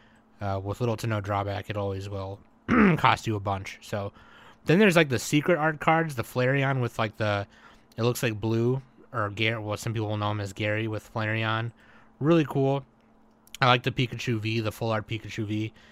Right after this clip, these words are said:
Just a straight up Pikachu on a card looks great. Uh, hundred ninety H P, hundred plus damage. You can discard all the energy from this Pokemon,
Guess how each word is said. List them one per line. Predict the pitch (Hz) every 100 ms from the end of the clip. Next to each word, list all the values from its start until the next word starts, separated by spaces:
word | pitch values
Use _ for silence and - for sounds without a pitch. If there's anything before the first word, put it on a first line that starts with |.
| - -
Just | - 120
a |
straight | 117 - 120 113
up | 113
Pikachu | - 113 - 123 113
on | 110
a |
card | - 117 113
looks | 110 -
great. | - 107 104 117 - - _ _ _ _ _ -
Uh, | 104 104 104
hundred | 104 127 120
ninety | 113 113 117 110 110 110 -
H | 120 -
P, | - 117 113 120 - - - _ _ _ _
hundred | 139 123 117
plus | - 123
damage. | - 113 117 110
You | 113
can | 120
discard | 113 113 120
all | 113 113
the | 113
energy | 113 113 113
from | 110 113
this | 107
Pokemon, | - 113 107 110 107 107